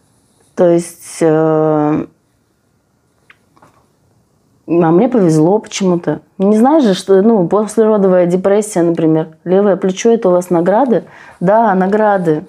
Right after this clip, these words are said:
Видите, это у меня всякие дипломы и сертификаты об обучении. <laughs> Вот, э, это кто определяет, будет женщина счастливой,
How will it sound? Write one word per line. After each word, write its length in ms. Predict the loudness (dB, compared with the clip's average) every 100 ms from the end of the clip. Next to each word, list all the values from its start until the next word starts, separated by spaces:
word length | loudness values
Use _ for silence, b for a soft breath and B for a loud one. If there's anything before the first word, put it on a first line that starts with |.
| _
Видите, 480 | -6 -6 -6 -2 0
это 300 | 0 0 -2
у 60 |
меня 360 | 0 2 0 -2
всякие 400 | -4 -8 -4 -2
дипломы 880 | -2 -2 0 2 0 0 -2 -4 -4
и 40 |
сертификаты 920 | -6 -10 -6 -8 -4 -4 -4 -6 -10 -10
об 260 | -6 -4
обучении. 720 | -4 -4 -8 -4 -2 -2 -4 -12 -6 -6 -6 _ B B B B B B B -20 _
<laughs> 880 | -2 -2 0 2 4 2 0 -8 _ _ _ _ _ _ _ B B B B B B B -2
Вот, 300 | 0 0 2
э, 320 | 4 4 2
это 220 | 0 -2 -2
кто 220 | 0 0
определяет, 640 | 0 -2 0 2 2 2
будет 280 | 0 0 0
женщина 440 | -2 -4 -4 -6
счастливой, 680 | -6 -12 -4 0 0 0 -4